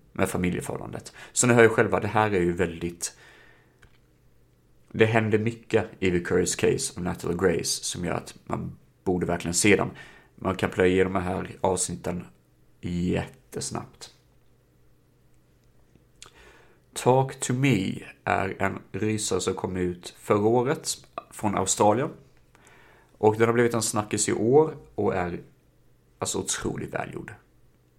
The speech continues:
Jag, eh, älskar den inte. Det finns saker som jag känner kunde varit bättre. Men de sakerna som funkar är så jävla bra. Det är rent ut sagt väldigt obehagligt.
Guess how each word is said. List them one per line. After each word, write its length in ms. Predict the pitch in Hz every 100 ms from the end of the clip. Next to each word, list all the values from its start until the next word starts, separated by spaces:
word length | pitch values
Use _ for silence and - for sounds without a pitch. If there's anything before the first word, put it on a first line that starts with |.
| - _ _ - _ _ _
Jag, 640 | 107 117 123 123 120 123 120
eh, 60 | - - _ _ _ _ - - _ _
älskar 400 | 151 156 135 -
den 120 | 131 131
inte. 320 | 127 90 87 -
Det 60 |
finns 240 | 110 123 -
saker 180 | 120
som 120 | - 98
jag 100 | 101
känner 480 | 101 92 92 90 - - _ _
kunde 260 | - 101 90
varit 180 | 90 -
bättre. 380 | 90 - 123 139 - - - - - _ _ _ -
Men 160 | - 110
de 160 | 113 113
sakerna 260 | 120 110
som 140 | 101 98
funkar 480 | - 107 98 95
är 100 | 95
så 220 | 98 - 85
jävla 560 | 87 101 90 85 87
bra. 480 | 85 135 165 - - _ _ _ _ _ _ _ _
Det 220 | - 117
är 240 | 98 92 - - - -
rent 240 | 123 107
ut 60 | 101
sagt 240 | 110 -
väldigt 300 | 92 98 -
obehagligt. 720 | 92 90 90 85 107 - -